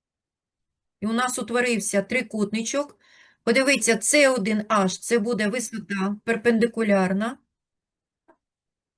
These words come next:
С H проходить через основу бічного ребра. І С H лежить в площині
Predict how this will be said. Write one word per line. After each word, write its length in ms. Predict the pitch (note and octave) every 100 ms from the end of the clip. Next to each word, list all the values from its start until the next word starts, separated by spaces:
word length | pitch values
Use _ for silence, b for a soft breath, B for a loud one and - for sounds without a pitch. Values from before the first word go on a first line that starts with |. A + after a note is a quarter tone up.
| _ _ _ _ _ _
С 420 | - - D#4+ C#4 -
H 400 | - F#3+ - -
проходить 540 | C4 C4+ C#4+ C#4 G#3+
через 440 | - D#4+ D#4 D4
основу 520 | C#4+ C#4 C#4 C4 G#3 G#3+
бічного 560 | A3+ A3 A#3 A3+ G#3+
ребра. 560 | G3+ G3+ F#3 F#3+ G3 A#3 _ _ _ _ _ _ _ -
І 140 | B3+ -
С 280 | D4 C#4+
H 340 | - G#3 F#3+ A#3
лежить 440 | B3 A3 B3+ -
в 40 | -
площині 760 | A3+ A3 - G#3+ G3+ G#3 A#3+